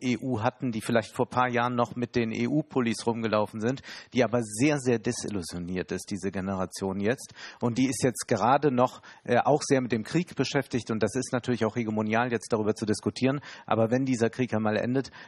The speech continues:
dann wird für viele auch das Materielle plötzlich so bewusst sein, dass sich viele noch abwenden werden,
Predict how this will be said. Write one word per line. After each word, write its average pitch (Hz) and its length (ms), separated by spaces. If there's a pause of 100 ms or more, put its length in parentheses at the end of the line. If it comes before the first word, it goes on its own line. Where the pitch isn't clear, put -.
dann 117 320 (120)
wird 113 420
für - 180
viele 120 400
auch 113 200
das - 200
Materielle 120 680 (280)
plötzlich 120 420
so 143 480
bewusst 117 420
sein, 113 400
dass 110 220
sich - 280
viele 127 460
noch 113 140
abwenden 104 580
werden, 107 360